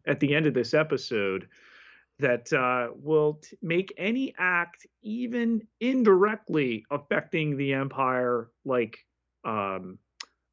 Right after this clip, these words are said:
a, a space dog going to the bathroom, a class one offense, and reevaluate all prison sentences and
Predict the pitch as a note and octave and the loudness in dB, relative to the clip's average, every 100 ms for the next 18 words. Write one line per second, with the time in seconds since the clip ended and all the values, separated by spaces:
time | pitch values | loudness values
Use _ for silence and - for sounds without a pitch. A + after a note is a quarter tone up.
0 | - A2 G#2 G2+ G#2+ G2 G2 - A#2+ B2 | -2 0 0 -2 -2 -4 -2 2 2 2
1 | D#3+ D#3+ E3 D#3 - D3+ D3+ D#3 D3+ D3+ | 2 2 0 -2 -2 0 0 0 2 2
2 | D3 D3+ F3 E3 D#3+ D#3 - - D3+ D3+ | 2 0 -2 -4 -4 -8 -14 -10 -8 -6
3 | - F#3+ F#3 F3 D#3 D#3+ C#3+ C#3 A#2+ A#2 | -2 -2 -2 -6 -2 -2 -2 -2 -4 -4
4 | - - - _ _ - C#3+ - _ - | -8 -16 -20 _ _ -6 -6 -10 _ -6
5 | D#3 D#3+ D#3 D3 C#3+ D3 C3+ C3+ C3 - | 2 4 4 4 2 0 0 -2 -4 -4
6 | C#3+ C#3 C#3 C#3 C#3 _ _ - - C#3+ | 0 2 2 2 -2 _ _ -20 -6 0
7 | C3+ A2+ B2 B2 B2 - - C3 A#2 A#2+ | 0 0 -4 -6 -10 -10 -6 -4 -4 -6
8 | A2+ - A#2 A#2 A2+ - A#2+ | -6 -2 0 0 -2 -4 -4